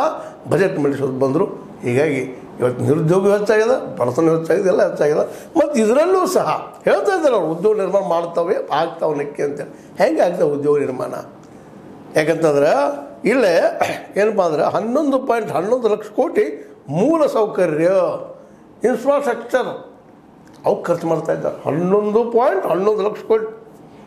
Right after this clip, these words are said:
ಅಂದ್ರೆ ರೋಡ್ಗಳಿಗೆ, ಇನ್ನುಳಿದಕ್ಕೆ, bridge, ಅದು ಇದು. ಅದರಲ್ಲೂ ಹೆಚ್ಚಿನ ಹಣ ಆಂಧ್ರ ಮತ್ತು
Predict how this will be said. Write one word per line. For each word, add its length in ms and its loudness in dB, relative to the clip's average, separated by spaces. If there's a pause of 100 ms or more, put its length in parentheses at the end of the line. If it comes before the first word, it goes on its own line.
(160)
ಅಂದ್ರೆ 140 2
ರೋಡ್ಗಳಿಗೆ, 720 2
ಇನ್ನುಳಿದಕ್ಕೆ, 760 0
bridge, 360 0
ಅದು 580 2
ಇದು. 440 -4 (260)
ಅದರಲ್ಲೂ 380 2
ಹೆಚ್ಚಿನ 320 2
ಹಣ 180 2
ಆಂಧ್ರ 340 2
ಮತ್ತು 560 0